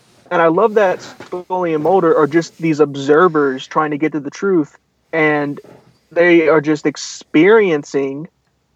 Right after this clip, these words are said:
all of these things happening. This story that if they had never showed up, the story, it's, you get this feeling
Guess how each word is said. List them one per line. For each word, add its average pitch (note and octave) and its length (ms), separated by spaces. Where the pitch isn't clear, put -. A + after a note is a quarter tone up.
all E3+ 300
of D3+ 100
these D#3 280
things E3 320
happening. D3 680
This F3 160
story A3 400
that D3+ 180
if C3+ 160
they D3 180
had C4+ 120
never B3 240
showed F3 300
up, B3 160
the D3 100
story, G3 500
it's, - 240
you E3+ 80
get A#3 220
this E3+ 220
feeling D3+ 680